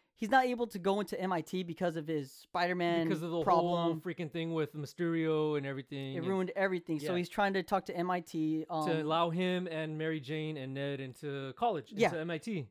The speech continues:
Speaker 2: So he's talking to the dean, I guess she was, on, on this bridge.
Speaker 1: Mm-hmm.
Speaker 2: And, like, in the trailers, you know, here comes Doc Ock. But it's dope because the moment he's, he's talking, he's talking, then all of a sudden you hear that noise, the Spidey sense go off, and he looks, he has this blank stare.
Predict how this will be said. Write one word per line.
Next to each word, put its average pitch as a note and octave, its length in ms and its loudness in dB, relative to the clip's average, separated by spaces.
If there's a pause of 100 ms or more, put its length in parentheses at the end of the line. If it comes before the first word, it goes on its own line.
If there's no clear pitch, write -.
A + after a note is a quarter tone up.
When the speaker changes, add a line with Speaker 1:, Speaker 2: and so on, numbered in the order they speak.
(240)
Speaker 2:
So F3+ 100 -8
he's E3 100 -6
talking F#3+ 240 -4
to G3 120 -8
the D3+ 80 -8
dean, D#3+ 280 -8
I F3 80 -6
guess F#3 380 -8
she F3+ 120 -12
was, F#3 520 -8
on, C3+ 380 -12
on C#3+ 160 -8
this C3+ 120 -10
bridge. F3 640 -4
Speaker 1:
Mm-hmm. D#3 220 -8
Speaker 2:
And, D#3 80 -8
like, D#3 140 -2
in G3 80 2
the A3 80 2
trailers, G3 580 0 (500)
you C#3 120 -10
know, C#3 160 -6
here D3 140 -8
comes D#3 180 -6
Doc E3 240 0
Ock. E3 180 2
But F3 180 2 (960)
it's F3+ 220 -4 (140)
dope G#3+ 260 6
because G3 380 0
the F3 80 0
moment G#3+ 500 4
he's, - 260 -6 (160)
he's E3+ 220 -8
talking, G#3+ 320 -4
he's G3+ 100 -4
talking, A#3 220 0
then F3 160 0
all E3+ 80 2
of E3 80 -4
a - 20 -20
sudden F#3+ 120 -6
you E3 80 -4
hear F3+ 140 2
that D3+ 120 0
noise, F3+ 380 2
the D#3 80 -6
Spidey G3 360 2
sense A3 240 0
go B3 200 0
off, C4+ 160 2
and E3 120 -4
he F3 100 0
looks, F#3+ 220 0
he F#3 100 2
has F#3+ 140 2
this D#3 140 -6
blank F3+ 300 -2
stare. F3 480 -4